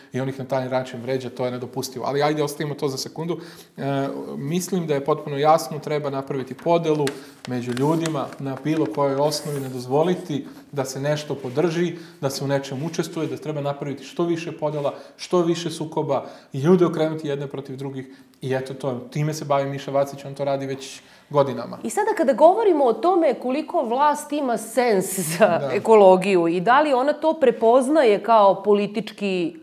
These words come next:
Speaker 2: važnu temu,
Speaker 1: Da.
Speaker 2: to je jedna tema. A druga je tema da li, e, prepoznaju, e, to što vlast radi u kontekstu eko-, važnih ekoloških projekata za koje vi tvrdite da su korupcionaški i tako dalje, da li to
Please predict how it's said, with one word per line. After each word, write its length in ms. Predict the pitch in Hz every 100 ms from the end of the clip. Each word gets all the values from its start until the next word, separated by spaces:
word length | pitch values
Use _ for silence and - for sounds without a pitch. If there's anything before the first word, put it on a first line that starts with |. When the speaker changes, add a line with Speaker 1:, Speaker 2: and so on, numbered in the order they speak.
| 143
Speaker 2:
važnu 640 | 143 170 196 277 233 190 -
temu, 500 | 160 135 131 147 349
Speaker 1:
Da. 100 | - - - - - _ _
Speaker 2:
to 120 | - 294
je 120 | 277
jedna 260 | 269 269
tema. 440 | 254 202 160 151 143
A 120 | 175
druga 300 | 175 349 403
je 200 | 320 247
tema 400 | 233 240 349 359
da 300 | 202 202 320
li, 300 | 392 359 285
e, 120 | 220 - _ - 175 170 160 -
prepoznaju, 1000 | 196 202 202 220 262 247 330 247 160 127 - - _ _ _ _ _ _
e, 320 | 175 170 170
to 160 | 277 302
što 240 | 247 -
vlast 580 | 202 214 262 285 202 - - - -
radi 720 | 180 220 311 226 156 165 143
u 100 | 180
kontekstu 760 | 180 190 190 233 - 208 185 -
eko-, 220 | 175 185
važnih 480 | 170 180 220 330 -
ekoloških 540 | 208 196 202 208 208
projekata 760 | - - 147 147 185 185 277 285
za 100 | 202
koje 240 | 202 196 190
vi 100 | 190
tvrdite 420 | 196 190 175 175
da 100 | 160
su 160 | 156
korupcionaški 800 | 156 170 156 - 165 175 202 208
i 40 | 175
tako 260 | 180 226
dalje, 260 | 202 247 233
da 180 | 170 285
li 100 | 349
to 400 | - 285 302